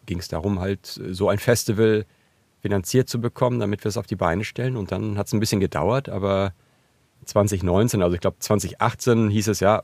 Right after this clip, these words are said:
können wir machen, nächstes Jahr.“ Und zwanzig neunzehn haben wir dann das erste Festival gemacht. Und da gab's ja kein Meet in Street bis dahin. Kollektive gab es, aber die, zumindest persönlich kannten sich die meisten noch nicht.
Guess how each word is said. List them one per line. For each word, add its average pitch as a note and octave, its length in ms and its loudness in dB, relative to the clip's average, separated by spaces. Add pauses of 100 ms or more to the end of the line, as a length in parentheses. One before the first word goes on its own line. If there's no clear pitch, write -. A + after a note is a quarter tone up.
können G2+ 140 2
wir F#2 80 4
machen, G#2 500 0
nächstes F#2+ 340 -2
Jahr.“ F#2 400 0
Und F2 160 -8
zwanzig E2 500 -10
neunzehn E2+ 480 -2
haben E2 120 -4
wir E2 180 -4
dann D#2+ 380 -6 (640)
das D#2+ 120 -10
erste F#2 220 -4
Festival E2+ 460 -4
gemacht. D#2+ 200 -4
Und E2 140 -8
da G2 320 2 (200)
gab's - 220 -2
ja A#2 60 0
kein G#2 220 0
Meet G#2+ 160 0
in G2+ 80 -4
Street - 280 -6
bis - 160 -8
dahin. F#2+ 560 0
Kollektive G2 560 -2
gab E2+ 320 0
es, G#2 200 -4
aber F2 240 0 (680)
die, F2+ 320 -4
zumindest A2+ 400 -2
persönlich G#2 440 0
kannten E2+ 320 -2
sich D#2+ 140 -4
die - 120 -10
meisten D2 400 -4
noch C#2+ 120 -8
nicht. D#2+ 300 -8